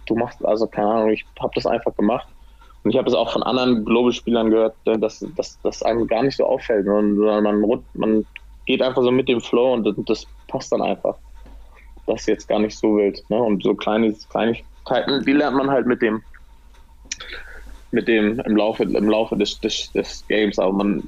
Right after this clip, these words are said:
denkt jetzt nicht so, oh, das sind jetzt kompli-, komplizierte Regeln. Ich weiß, unser, die, unser D B, unser Global Player aus Mexiko, der D B, der hat's dann natürlich ein bisschen schwerer. Die Receiver dürfen ja Anlauf nehmen.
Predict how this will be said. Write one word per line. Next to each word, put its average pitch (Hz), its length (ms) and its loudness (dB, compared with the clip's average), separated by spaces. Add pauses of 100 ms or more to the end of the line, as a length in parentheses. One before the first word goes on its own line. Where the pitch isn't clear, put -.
(180)
denkt 110 160 2
jetzt 107 160 0
nicht 117 140 -2
so, - 120 -2
oh, - 260 0
das 107 180 -4
sind - 100 0
jetzt - 200 -2
kompli-, - 380 -4 (160)
komplizierte 107 520 0
Regeln. 107 340 2 (680)
Ich 104 140 0
weiß, 113 240 0
unser, 117 240 2
die, 113 220 2
unser 113 320 2
D 110 140 2
B, 143 360 2
unser 117 340 0
Global 120 280 4
Player 123 520 2
aus - 180 -2
Mexiko, 120 640 0
der - 100 4
D 104 100 2
B, 117 200 2
der 117 140 2
hat's - 160 -2
dann 113 80 -4
natürlich 117 360 -2
ein 120 40 -6
bisschen 117 220 0
schwerer. 123 360 2
Die 117 100 2
Receiver 123 540 2 (500)
dürfen 120 200 2
ja 104 100 0
Anlauf 131 320 2
nehmen. 135 340 0